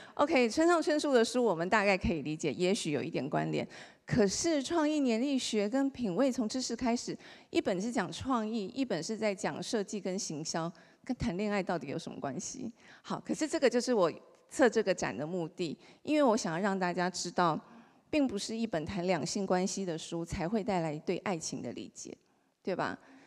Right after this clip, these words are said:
所以我觉得有时候我们对一本书最大的收获，其实都来自意外的收获。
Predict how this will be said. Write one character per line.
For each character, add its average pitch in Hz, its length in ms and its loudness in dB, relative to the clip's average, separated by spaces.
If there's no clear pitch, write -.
所 - 140 0
以 302 60 6
我 233 160 4
觉 190 180 -2
得 208 140 2
有 202 140 0
时 190 140 -4
候 226 120 0
我 202 80 2
们 170 140 -2
对 202 180 -2
一 202 80 -4
本 170 180 -2
书 185 200 -8
最 214 180 0
大 185 160 -2
的 156 80 -6
收 165 180 -6
获， 180 140 -2
其 - 160 -6
实 202 140 -4
都 220 160 0
来 160 160 -2
自 170 160 -8
意 175 180 -6
外 160 180 -4
的 107 80 -8
收 143 280 -8
获。 - 260 -8